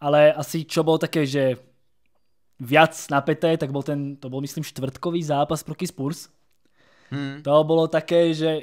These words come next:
Speaker 1: ja som to pozeral na dovolenke, a tak som to pozeral jedným okom a potom, keď som videl toho Sonnyho, ako tam ide sám na bránu, tak som si povedal, že „Pane Bože, <laughs> to malo byť jedna jedna.“ Ale Sonny to nechcel, nechcela to ani väčšina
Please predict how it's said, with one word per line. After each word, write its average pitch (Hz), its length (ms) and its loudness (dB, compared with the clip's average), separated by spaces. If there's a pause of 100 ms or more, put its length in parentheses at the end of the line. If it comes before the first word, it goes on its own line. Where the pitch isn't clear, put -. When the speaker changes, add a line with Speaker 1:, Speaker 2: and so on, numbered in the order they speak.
Speaker 1:
ja 135 80 -6
som 160 160 -6
to 160 100 -2
pozeral 160 380 4
na 151 80 2
dovolenke, 160 720 0
a 151 320 2
tak 151 160 -4
som 156 140 -8
to 151 100 -6
pozeral 156 380 -4
jedným 156 240 -8
okom 165 420 -4
a 151 80 -6
potom, 156 300 -8
keď 160 140 -10
som 160 180 -8
videl 165 200 -2
toho 165 220 -4
Sonnyho, 156 400 -4
ako 156 80 -6
tam 165 160 -2
ide 170 100 -2
sám 175 200 -2
na 175 80 4
bránu, 156 460 6 (520)
tak 156 220 -4
som 170 180 0
si 165 160 -4
povedal, 160 560 6
že 156 240 0 (300)
„Pane 202 400 6
Bože, 190 580 10
<laughs> 214 160 8
to 202 80 6
malo 185 180 10
byť 175 140 4
jedna 160 320 4
jedna.“ 147 220 4 (880)
Ale 156 460 6
Sonny 175 240 2
to 185 80 2
nechcel, 170 580 2
nechcela 156 400 0
to 165 100 0
ani 156 240 0
väčšina 156 300 -2